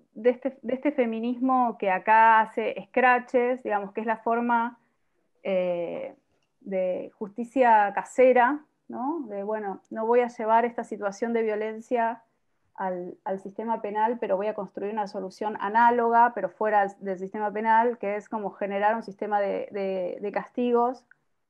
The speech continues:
a la persona que me infligió una violencia,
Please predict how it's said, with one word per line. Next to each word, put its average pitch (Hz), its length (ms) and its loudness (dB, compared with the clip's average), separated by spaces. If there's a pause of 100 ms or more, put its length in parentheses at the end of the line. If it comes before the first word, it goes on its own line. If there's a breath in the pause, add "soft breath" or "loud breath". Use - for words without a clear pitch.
(160)
a 185 160 -2
la 185 140 -4
persona 196 440 -6
que 185 140 -6
me 185 100 -10
infligió 180 1000 -6 (1080)
una 202 260 -4
violencia, 185 720 -2